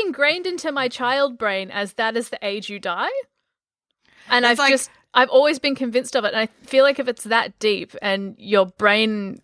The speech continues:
Speaker 1: can control your body, I think that's just my number.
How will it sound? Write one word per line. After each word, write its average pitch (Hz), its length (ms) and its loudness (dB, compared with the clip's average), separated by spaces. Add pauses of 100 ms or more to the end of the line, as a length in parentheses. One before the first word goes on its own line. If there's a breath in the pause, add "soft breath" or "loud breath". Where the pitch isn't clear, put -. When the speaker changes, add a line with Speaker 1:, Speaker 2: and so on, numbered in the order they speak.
(140)
Speaker 1:
can 202 220 -4
control 202 400 2
your 185 160 6
body, 185 360 2
I 175 100 0
think 202 320 0
that's - 240 0
just - 220 -4
my 170 120 2
number. 170 440 -4